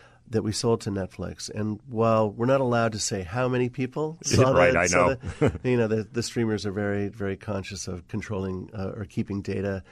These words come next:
Speaker 2: Mm-hmm.
Speaker 1: uh, uh, to themselves. But, you know, they were very cooperative in talking about how and who saw the, who saw the movie. But, uh, tens of millions of people saw the movie.
Speaker 2: Mm-hmm.
Speaker 1: Tens of millions of people saw this incredibly beautiful,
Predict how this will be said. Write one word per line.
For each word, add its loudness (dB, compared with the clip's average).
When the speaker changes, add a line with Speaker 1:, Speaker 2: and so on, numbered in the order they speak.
Speaker 2:
Mm-hmm. 4
Speaker 1:
uh, -2
uh, 0
to -6
themselves. -4
But, -8
you -8
know, 0
they 0
were 0
very -4
cooperative -6
in -4
talking -8
about -6
how -6
and -8
who -6
saw -6
the, -8
who -4
saw -6
the -4
movie. -4
But, -2
uh, -2
tens -2
of -6
millions -2
of -12
people -10
saw -6
the -8
movie. -10
Speaker 2:
Mm-hmm. -4
Speaker 1:
Tens -8
of -12
millions -6
of -12
people -6
saw -4
this -4
incredibly -6
beautiful, -4